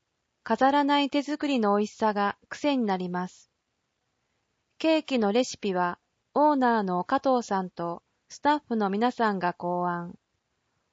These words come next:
お気に入りのケーキがあれば、スタッ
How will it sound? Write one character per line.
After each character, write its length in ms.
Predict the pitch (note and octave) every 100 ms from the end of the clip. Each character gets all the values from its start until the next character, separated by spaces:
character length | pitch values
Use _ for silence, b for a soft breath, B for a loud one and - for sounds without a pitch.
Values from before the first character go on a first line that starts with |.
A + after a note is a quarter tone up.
| _ -
お 80 | G3+
気 160 | C#4
に 260 | D4 D4 D4
入 100 | C#4
り 40 |
の 160 | C#4 C#4
ケ 220 | D4 D4
ー 20 |
キ 160 | C#4 A#3
が 160 | G3+ G3+
あ 60 |
れ 120 | G3+
ば、 300 | F#3 F#3 F3+ _ _ _ _
ス 140 | -
タ 180 | -
ッ 40 | D4